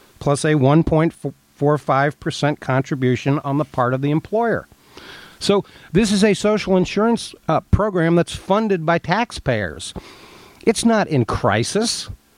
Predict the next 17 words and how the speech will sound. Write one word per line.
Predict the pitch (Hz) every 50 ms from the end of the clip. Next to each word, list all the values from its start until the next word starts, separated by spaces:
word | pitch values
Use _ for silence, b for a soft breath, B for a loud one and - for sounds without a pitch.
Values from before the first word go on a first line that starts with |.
| _ _ _ _
One | - 117 127 147 185 226 233
point | - - 190 175 165 -
four | _ 147 147 160 151
five | - - 139 139 143 135 -
percent, | - - 127 - - 196 240 247 - -
those | 190 196 202 -
rates | 143 147 156 175 165 -
can | - 185 170 175
be, | 165 196 202 202 -
uh, | - 180 170
very | 143 165 185 214 240 240 220
easily | 170 - 147 151 165 185 185 156 151 135 135 135 135 135 131
increased | 143 151 180 - - - 143 135 131 131 - - - B B B B B B B B B B -
with | 147 170 156
virtually | 131 160 202 214 - - 196 175 196 196
no, | 170 139 139 139 156 180 190 180 165 139 127
uh, | 127 120 120 117 117 113 107